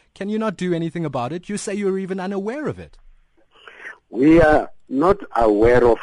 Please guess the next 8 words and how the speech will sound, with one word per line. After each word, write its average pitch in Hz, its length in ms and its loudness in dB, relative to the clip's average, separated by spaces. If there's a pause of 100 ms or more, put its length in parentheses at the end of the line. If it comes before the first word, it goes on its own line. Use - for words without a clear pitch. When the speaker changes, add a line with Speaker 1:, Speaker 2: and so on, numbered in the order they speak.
Speaker 2:
it, 135 360 -2
and, 120 380 2
uh, 117 500 6
we 156 300 4
are 135 160 4 (100)
saying 139 400 6
that, 120 320 2
uh, 110 220 4